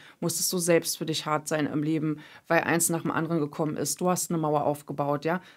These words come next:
Niemand hat dich so als starke Schulter irgendwie entlasten können in die Weichheit, ob Mann oder Frau, spielt keine Rolle.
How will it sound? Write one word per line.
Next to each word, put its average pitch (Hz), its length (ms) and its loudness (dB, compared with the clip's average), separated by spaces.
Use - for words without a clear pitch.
Niemand 180 320 4
hat 170 160 -2
dich 170 140 0
so 165 160 0
als 156 180 0
starke 160 320 -2
Schulter 165 400 0
irgendwie 165 340 -2
entlasten 175 600 -2
können 165 200 -4
in 165 60 -2
die 160 160 -2
Weichheit, 160 500 0
ob 139 140 -6
Mann 156 160 -2
oder 156 180 -4
Frau, 156 240 -6
spielt - 260 -8
keine 156 200 -4
Rolle. 151 260 0